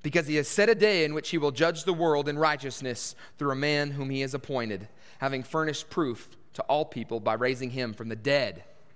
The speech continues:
Now, when they heard of the resurrection of the dead, some began to scoff, but others said, "We shall hear from you again concerning this." So Paul went out among them, went out from among them. But some men joined him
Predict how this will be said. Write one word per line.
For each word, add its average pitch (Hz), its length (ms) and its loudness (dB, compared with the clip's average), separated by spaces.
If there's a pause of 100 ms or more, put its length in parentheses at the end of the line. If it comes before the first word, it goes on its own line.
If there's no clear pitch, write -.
(1300)
Now, 180 140 2
when 175 120 0
they 160 100 2
heard 214 180 4
of 202 60 0
the 185 80 0
resurrection 190 560 2
of 156 80 -4
the 156 60 -2
dead, 170 280 2
some 190 180 -2
began 180 260 0
to 165 60 -2
scoff, - 480 4
but 160 120 0
others 170 220 2
said, 175 400 2 (600)
"We 165 120 0
shall 151 160 -2
hear 160 160 0
from 151 160 -6
you 147 100 -2
again 131 340 -2
concerning 113 440 -6
this." 107 160 -6
So 127 120 -2
Paul 147 300 4
went 139 120 0
out 139 180 0
among 131 320 -4
them, 92 240 -8 (580)
went 135 100 -2
out 147 140 -2
from 135 140 -8
among 117 320 -4
them. 92 240 -10 (420)
But 110 100 -10
some 160 280 -2
men 143 220 -4
joined 139 320 -4
him 104 340 -10